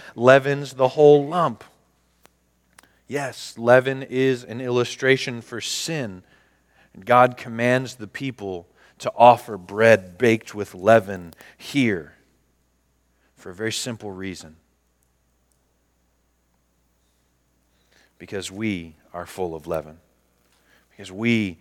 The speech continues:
are full of sin. And that's the only way we can go before God.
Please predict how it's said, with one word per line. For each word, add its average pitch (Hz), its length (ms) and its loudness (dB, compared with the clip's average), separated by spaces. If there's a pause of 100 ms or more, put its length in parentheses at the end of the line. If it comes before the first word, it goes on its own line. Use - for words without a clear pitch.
(180)
are 98 160 -2
full 101 320 -6
of 85 120 -8
sin. 82 500 -10 (680)
And 90 100 -14
that's 101 220 -2
the 104 260 -12
only 110 460 -8
way 95 480 -2 (320)
we 98 100 -12
can 92 220 -16
go 90 180 -8
before 87 440 -16
God. 80 400 -18